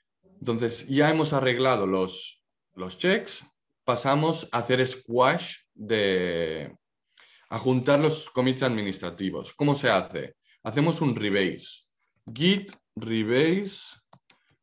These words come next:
origin quince punto cero y interactivo.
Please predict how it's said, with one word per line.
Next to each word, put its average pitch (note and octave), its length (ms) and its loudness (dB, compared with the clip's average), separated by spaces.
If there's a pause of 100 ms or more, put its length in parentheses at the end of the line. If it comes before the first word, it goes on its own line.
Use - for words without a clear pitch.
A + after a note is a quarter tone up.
(200)
origin D#3+ 920 0 (1040)
quince A2+ 680 -2 (240)
punto A#2 400 -2
cero D3+ 400 0 (160)
y E3+ 440 0
interactivo. A2+ 1000 2